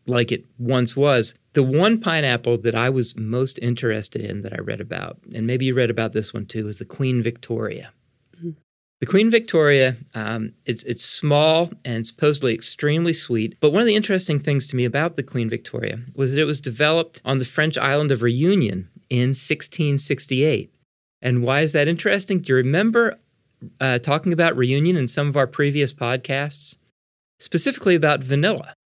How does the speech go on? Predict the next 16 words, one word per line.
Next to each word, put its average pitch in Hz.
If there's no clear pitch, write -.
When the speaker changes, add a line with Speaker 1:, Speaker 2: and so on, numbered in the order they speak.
Speaker 2:
Oh, 170
Speaker 1:
Reunion 208
was 202
Speaker 2:
okay. 190
Speaker 1:
actually 202
the 165
island 143
where, 131
um, 113
Edmund 143
Albus 147
figured 139
out 127
how 123
to 127
fertilize 117